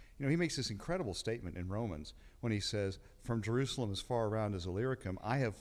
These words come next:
completed the gospel." Now, he had not shared the gospel with everyone. What he had done is planted churches, and churches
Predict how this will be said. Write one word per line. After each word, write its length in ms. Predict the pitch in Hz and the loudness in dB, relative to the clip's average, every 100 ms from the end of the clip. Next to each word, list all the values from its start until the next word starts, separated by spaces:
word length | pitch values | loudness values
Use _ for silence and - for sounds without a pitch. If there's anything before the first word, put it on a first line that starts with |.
| - | -8
completed 600 | - 107 - 160 170 135 | -4 -4 -2 -2 0 0
the 60 | 110 | 0
gospel." 520 | 120 123 - 87 - - - - - - - | 0 0 -2 -6 -10 -12 -20 -20 -20 -20 -8
Now, 60 | 107 | -2
he 160 | 107 147 | 2 2
had 100 | 147 | 2
not 180 | 120 107 | 2 0
shared 240 | - 95 | -2 -2
the 60 | 92 | -2
gospel 380 | 92 92 - | -2 -2 -2
with 100 | 90 80 | -4 -4
everyone. 560 | 76 76 67 73 123 - - - | -4 -6 -6 -6 -8 -10 -18 -8
What 140 | 127 117 | 0 2
he 80 | |
had 120 | 113 98 | 0 0
done 200 | 131 131 | 0 0
is 100 | - | -2
planted 420 | - 107 92 - | -4 -4 -4 -8
churches, 560 | - 165 147 - - - - - | -6 -6 -6 -8 -10 -16 -18 -8
and 180 | 110 104 | -4 -4
churches 560 | - - 180 - 120 | -4 -2 0 2 2